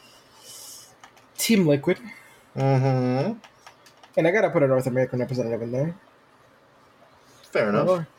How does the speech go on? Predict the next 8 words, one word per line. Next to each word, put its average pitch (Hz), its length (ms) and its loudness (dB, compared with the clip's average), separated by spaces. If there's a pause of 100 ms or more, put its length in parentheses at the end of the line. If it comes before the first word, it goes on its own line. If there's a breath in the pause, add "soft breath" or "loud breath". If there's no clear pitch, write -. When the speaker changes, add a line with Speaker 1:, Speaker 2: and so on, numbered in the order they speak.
Speaker 1:
we're 147 100 -2
North 190 260 2
America. 127 800 -2 (680)
FaZe. 110 460 -4 (3250 loud breath)
Speaker 2:
Oh, 120 80 0
yeah. 233 120 -4
Speaker 1:
FaZe. 135 300 0 (400)
Speaker 2:
You're 214 100 -4